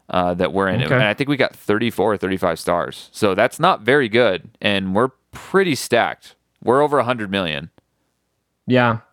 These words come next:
Speaker 1: So
Speaker 2: Yeah, that's about, we're, we're at about a hundred seven million. I think we got thirty-seven stars, if I remember right.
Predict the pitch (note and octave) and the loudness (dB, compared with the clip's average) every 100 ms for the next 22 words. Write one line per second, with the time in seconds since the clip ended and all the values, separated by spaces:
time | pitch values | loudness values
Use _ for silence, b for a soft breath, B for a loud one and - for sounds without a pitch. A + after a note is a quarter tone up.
0 | _ _ - G2 F2+ F2 E2+ _ - F3+ | _ _ -2 0 0 -4 -8 _ -2 0
1 | E3+ D#3 - D#3 D3+ C3+ C#3+ A#2+ C#3+ D3+ | 0 -2 0 2 2 4 2 2 2 4
2 | C#3 A#2+ C#3+ C3 A#2+ - B2+ B2+ B2+ B2 | 4 2 2 -2 -4 -4 -2 0 2 0
3 | A#2+ B2 B2 A#2+ G#2+ B2 A2+ - A#2+ A2+ | -2 -4 -2 -2 0 -2 -4 -4 -2 0
4 | A2+ A2+ A#2 - A#2+ A#2 A#2+ - B2+ A#2+ | -2 -2 -6 -4 0 0 -2 -10 -6 -2
5 | A#2 A2+ A2+ A2+ A2+ A2+ | 0 0 0 0 0 -2